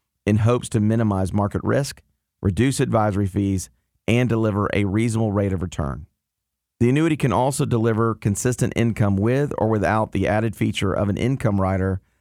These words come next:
that also charges fees within the policy. I recommend avoiding income riders. I strongly recommend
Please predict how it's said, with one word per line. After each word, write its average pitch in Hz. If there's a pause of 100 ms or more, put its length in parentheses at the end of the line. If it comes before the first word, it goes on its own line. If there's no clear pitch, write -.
that 104
also 147
charges 104
fees 104
within 104
the 107
policy. 113 (920)
I 98
recommend 123
avoiding 110
income 95
riders. - (280)
I 98
strongly 127
recommend 107